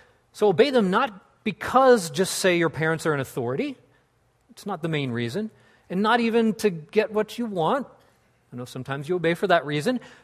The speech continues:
but the reason is clear here in our passage. Obey because Jesus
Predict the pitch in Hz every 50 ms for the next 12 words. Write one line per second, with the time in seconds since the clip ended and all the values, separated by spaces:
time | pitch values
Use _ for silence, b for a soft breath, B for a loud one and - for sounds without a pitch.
0 | B B _ - 135 170 175 180 165 185 208 240 254 220 226 220 202 - - -
1 | - 202 160 113 95 87 - - _ _ 143 139 139 135 131 127 127 - 117 101
2 | 90 - - 87 - b b b b b b - 127 113 107 135 151 170 180 180
3 | 180 180 175 165 - b b b b b b _ - 127 - - - - 156 151
4 | 147 147 156 151 143 143 - - _ _ _ - 113 107 - 196 214 170 113 101
5 | 85 - - - - -